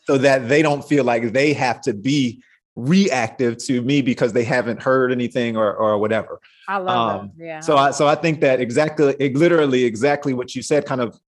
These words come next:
Speaker 1: getting out in front of that micromanagement,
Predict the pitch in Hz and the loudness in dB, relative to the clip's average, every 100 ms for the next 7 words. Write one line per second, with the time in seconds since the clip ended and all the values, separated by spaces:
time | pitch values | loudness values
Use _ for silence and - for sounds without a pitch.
0 | 113 139 151 131 135 131 127 110 139 139 | -2 0 0 0 -2 -2 -6 -6 -4 -2
1 | 120 110 104 _ 131 131 127 123 131 127 | 0 -2 -4 _ -2 -2 -2 -2 0 0
2 | 117 127 147 143 151 165 | 0 0 0 -2 0 -2